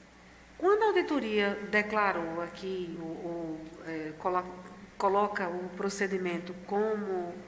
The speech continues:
irregular, né, que foi essa adesão a uma ata de registro de preços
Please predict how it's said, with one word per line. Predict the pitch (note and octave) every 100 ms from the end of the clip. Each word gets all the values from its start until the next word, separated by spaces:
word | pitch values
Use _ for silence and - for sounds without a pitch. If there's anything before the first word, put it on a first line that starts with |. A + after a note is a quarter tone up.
| - - - - -
irregular, | G#3 G3 F3+ F3 E3+ F#3+ A#3 A3
né, | G3 G3+ G3+
que | G3
foi | F#3+
essa | F3 F3+
adesão | F3 F3 E3 F3 F#3+ A3+ A3 F3 - -
a | F#3 F3+ F3+ F3+ F3+ F3+ F3+ F3 F3
uma | E3+ E3+ E3 D#3+ F3 F#3
ata | F#3 E3+
de | E3+
registro | F3+ F3 F3 F3+
de | -
preços | E3 -